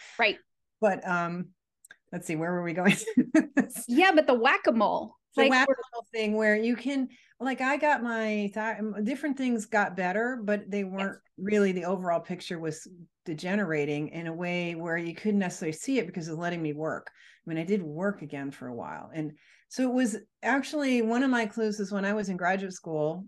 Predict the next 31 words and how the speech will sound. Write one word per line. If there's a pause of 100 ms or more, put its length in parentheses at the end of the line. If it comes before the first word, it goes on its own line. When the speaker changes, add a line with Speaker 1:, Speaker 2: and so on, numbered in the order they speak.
Speaker 2:
trying
to
get
through
statistics
and
just,
like,
wiped
out
on
the
sofa
and
un-,
unable
to
get
off
the
sofa,
let
alone
really
comprehend
my
statistics
textbook. (300)
Speaker 1:
Right.
Speaker 2:
<laughs> (240)
And,